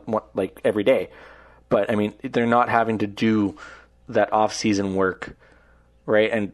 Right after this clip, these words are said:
these guys having to do it now and not even know if they're playing, it's taking time away from family and, and, you know, their other career where they have to support, they have, they have to put food on the table. And I think it's just, with,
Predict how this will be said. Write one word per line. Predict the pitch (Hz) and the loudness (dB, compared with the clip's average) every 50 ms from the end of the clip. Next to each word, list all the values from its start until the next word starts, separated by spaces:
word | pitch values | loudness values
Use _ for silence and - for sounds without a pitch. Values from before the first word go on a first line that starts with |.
| - - | -8 -4
these | 117 107 101 | -2 -2 0
guys | 104 110 104 98 | 2 2 2 4
having | 120 120 110 107 | 4 2 2 0
to | 104 | -2
do | 101 95 - 160 165 160 | -4 -2 2 2 4 4
it | 151 131 | 4 4
now | 117 113 110 107 | 2 2 2 2
and | 107 107 | 0 2
not | 113 117 117 | 2 2 2
even | 113 110 113 | 2 0 0
know | 113 113 | -2 -2
if | 107 - | -2 -2
they're | 110 98 | -6 -8
playing, | - - - 151 156 139 117 104 | -6 -2 -2 0 2 2 0 -2
it's | 101 - - | -4 -6 -4
taking | - 113 107 104 104 101 | -4 -2 -2 -2 -4 -2
time | - 107 104 | 0 0 0
away | 101 101 101 104 | 0 0 0 0
from | - - 98 90 | -2 -4 -6 -4
family | - 123 110 107 104 101 98 95 | 0 0 2 2 2 0 -2 -4
and, | 95 101 - | -4 -6 -6
and, | - 101 98 98 101 | -6 -6 -6 -4 -4
you | 98 | -4
know, | 98 98 | -2 0
their | 101 104 | 0 0
other | 107 101 104 | 0 0 -2
career | - - - 107 110 110 104 | -4 -4 -2 0 2 2 2
where | 98 101 101 | 2 0 -2
they | - - - 117 135 | -4 -2 0 2 4
have | 156 160 - | 2 2 0
to | 170 | -2
support, | 156 - - - 165 156 - | -6 -6 -6 -4 -4 -2 0
they | 135 143 | 2 2
have, | 170 175 156 156 - - | 2 2 0 -2 -6 -2
they | - 156 170 | 0 0 2
have | 165 170 165 - - | 2 2 0 0 -2
to | - | -6
put | - - 147 - - | -2 -2 -2 -2 0
food | 135 131 127 | 0 2 2
on | 117 104 | 0 -2
the | - | 0
table. | - 117 110 92 - - - - - - - - - - - - - - | 0 0 0 0 -4 -10 -14 -20 -20 -20 -18 -18 -18 -20 -20 -14 -6 -2
And | 104 | 0
I | 104 101 | 0 0
think | - 113 107 113 | 0 0 -2 -2
it's | 107 - - | -4 -6 -2
just, | - 117 107 - - - - - _ _ _ - | 0 0 0 0 -2 -12 -20 -20 _ _ _ -6
with, | 120 110 104 - | -4 -4 -4 -4